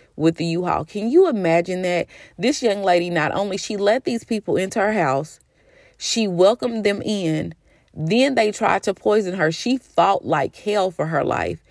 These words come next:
Then after they thought she was dead, she was like, "Okay, I'm not." And then I'm sure she fought then. And then they ran her over.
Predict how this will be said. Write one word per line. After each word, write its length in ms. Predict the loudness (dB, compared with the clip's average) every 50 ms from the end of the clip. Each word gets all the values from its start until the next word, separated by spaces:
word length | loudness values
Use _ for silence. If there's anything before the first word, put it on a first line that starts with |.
| -20 -20 -20 -20 _ -8
Then 600 | -4 -2 0 2 2 2 0 0 -2 -2 -4 -2 0
after 400 | 2 2 2 0 0 -2 0 2
they 160 | 2 2 2 2
thought 300 | 0 0 0 0 0 -2
she 140 | -4 -4
was 200 | 0 0 0 0
dead, 440 | 2 4 4 4 4 2 0 -2 -4 -8 _ -20 -20 -20 _ -12
she 220 | -6 -2 0 2
was 220 | 2 2 2 4
like, 200 | 4 2 2 2 2
"Okay, 320 | 2 2 2 2 2 2 2
I'm 260 | 2 2 0 0 -2
not." 300 | -2 -2 -2 -2 -2 0
And 220 | 0 -2 0 0 0
then 180 | -2 0 0
I'm 160 | -2 -2 -4
sure 300 | -6 -6 -2 0 0 0
she 180 | -2 -4 -6 -6
fought 400 | -2 0 2 2 2 2 -2 -4
then. 380 | -4 -4 -2 -2 -4 -4 -4 -8 -14 -20 -20 _ _ 0
And 240 | 2 2 2 2 0
then 240 | -2 -2 -2 0 2
they 160 | 2 2 2
ran 300 | 2 0 -2 -2 -4 -2
her 180 | 0 0 2
over. 300 | 4 4 2 2 0 -2